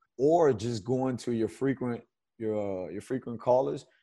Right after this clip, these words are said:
just going to the house and cheering them up. I've done that many times. And, and for me, I thrive off of those things. I love it. I think every time, uh, we run a call, it's an opportunity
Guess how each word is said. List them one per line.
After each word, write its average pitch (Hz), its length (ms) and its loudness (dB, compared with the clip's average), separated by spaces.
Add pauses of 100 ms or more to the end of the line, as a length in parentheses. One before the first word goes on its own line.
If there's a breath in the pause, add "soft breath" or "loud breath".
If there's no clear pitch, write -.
just 110 200 -6
going 127 260 2
to 120 100 -2
the 113 140 4
house - 380 2
and 113 100 -8
cheering 139 240 0
them 123 160 -2
up. - 320 -4
I've 107 240 -10
done 131 240 -2
that 113 180 -4
many 117 240 -2
times. 113 360 -6
And, 104 400 -6 (440)
and 104 140 -8
for 104 100 -4
me, 151 400 -4 (360)
I 117 120 2
thrive 117 400 4
off 90 200 -2
of 90 80 -6
those 85 180 -8
things. 95 240 -12
I 104 80 4
love 101 320 4
it. 80 100 -8
I 90 80 -4
think 107 300 -6
every 113 260 -2
time, 117 440 -6
uh, 101 280 -10
we 98 180 -4
run 113 180 -4
a 104 60 -8
call, 120 340 2
it's 98 140 -8
an 104 120 -6
opportunity 98 920 -6